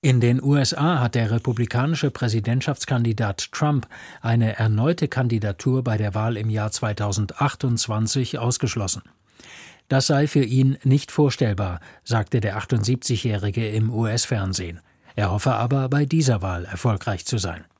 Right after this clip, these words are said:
In den U S A ist die Präsidentschaft auf zwei Amtszeiten beschränkt. Trump war bisher eine Amtszeit lang Präsident und hätte bei einer Niederlage bei der diesjährigen Präsidentschaftswahl rechtlich die Möglichkeit,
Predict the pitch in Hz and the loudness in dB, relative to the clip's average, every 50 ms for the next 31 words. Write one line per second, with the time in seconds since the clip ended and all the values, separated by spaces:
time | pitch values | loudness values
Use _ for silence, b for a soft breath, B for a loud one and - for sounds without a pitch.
0 | _ _ _ _ _ _ _ _ B B B B B B B B B B B 143 | _ _ _ _ _ _ _ _ B B B B B B B B B B B 4
1 | 139 135 139 139 143 147 135 135 135 139 127 - 147 131 127 156 180 170 147 - | 6 6 6 6 4 4 4 2 2 2 2 0 0 0 0 0 -2 -2 -2 0
2 | - 143 - - 135 117 107 117 104 117 123 135 - - 139 127 - - 117 110 | -2 -2 0 0 -2 0 0 0 2 2 0 2 2 2 0 0 0 -2 -4 -4
3 | 107 - - - - - 123 131 127 - - 120 131 - - - - 120 110 110 | -4 -4 -6 -4 -2 0 0 0 -2 -2 0 -2 0 0 -2 -2 0 -2 -2 0
4 | - 123 113 113 - - 139 127 117 98 - - B B B B B B B B | -2 -2 -2 -2 -2 0 0 0 0 -2 -6 -10 B B B B B B B B
5 | B - 135 127 120 139 143 147 123 120 110 117 - - 131 127 123 123 120 - | B 0 2 2 2 2 2 2 0 2 2 0 0 2 2 2 2 2 0 0
6 | - 131 147 147 135 107 104 113 120 117 - - - 113 107 101 113 107 110 110 | 2 2 4 4 2 2 0 0 0 0 0 0 0 0 -2 0 -2 0 0 0
7 | 110 - 120 110 101 104 101 110 110 107 104 101 - B B B B B B - | -2 -2 -2 -2 -2 0 0 0 0 0 0 -2 -6 B B B B B B -6
8 | 104 101 - 120 113 - 120 107 110 107 98 101 113 110 107 104 104 110 120 127 | -4 -2 -2 -2 0 0 0 0 0 -2 -2 -2 -2 0 0 0 2 0 2 2
9 | 135 123 123 123 131 135 135 135 110 113 110 101 107 104 101 110 131 147 139 - | 2 0 2 2 0 0 0 0 0 0 0 0 -2 -2 0 0 0 0 0 0
10 | - 120 113 110 113 110 110 123 117 - - 120 104 110 110 104 113 120 120 - | 0 0 0 0 -2 0 0 -2 -2 0 -2 -2 -2 -2 -2 0 0 -2 0 0
11 | 131 120 - - 123 120 120 139 147 147 B B B B B 113 104 127 131 - | -2 -2 -2 -2 -2 0 2 2 0 0 B B B B B -2 0 0 0 0
12 | - - 139 147 143 - - 120 110 110 110 - - 123 107 - - 127 135 147 | -2 -2 -2 -2 0 0 0 2 2 2 0 0 -2 -4 -2 0 0 0 0 0
13 | - | -2